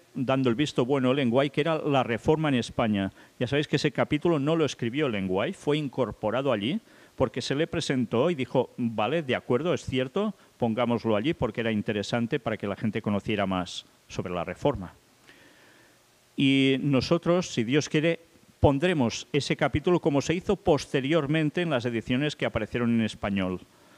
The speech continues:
Vamos a poner también un diagrama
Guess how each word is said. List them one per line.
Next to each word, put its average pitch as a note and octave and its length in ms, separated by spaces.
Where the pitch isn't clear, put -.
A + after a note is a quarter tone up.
Vamos D#3 340
a E3 60
poner E3+ 240
también F3 560
un F#3 220
diagrama D#3+ 680